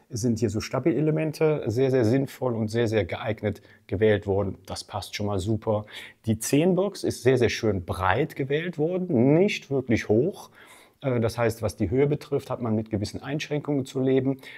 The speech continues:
was aber überhaupt kein Problem ist, weil das Material sehr, sehr schön weich gewählt worden ist und weil man hier vorne tatsächlich noch ein, ähm, Material verwendet hat, was, was ein bisschen elastisch ist und noch, noch weicher gewählt worden ist.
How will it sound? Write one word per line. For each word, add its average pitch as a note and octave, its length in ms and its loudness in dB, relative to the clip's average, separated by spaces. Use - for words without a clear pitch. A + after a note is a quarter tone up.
was A2 160 -4
aber G#2+ 180 -4
überhaupt A2+ 320 -2
kein G2 140 -4
Problem A2 420 0
ist, E3 140 -10
weil C#3 100 -6
das B2 160 -8
Material A2 400 -4
sehr, G#2 140 0
sehr G2 100 -2
schön F2+ 340 -4
weich F#2+ 320 -4
gewählt D3+ 380 2
worden C#3+ 280 2
ist C3 260 -4
und A#2+ 160 2
weil B2+ 100 4
man A2 140 2
hier G2+ 100 0
vorne D3 320 -2
tatsächlich C#3 600 -2
noch B2+ 160 0
ein, A2 240 0
ähm, A2 360 0
Material G#2+ 540 -2
verwendet G#2+ 440 -4
hat, G#2 160 -10
was, G#2 220 -10
was G#2+ 220 -10
ein F#2+ 180 -4
bisschen A2 280 -4
elastisch B2+ 640 0
ist C#3 320 0
und A#2+ 100 -2
noch, A2 260 -4
noch B2+ 280 2
weicher D3 460 -2
gewählt B2+ 400 -2
worden B2 240 0
ist. B2 220 -4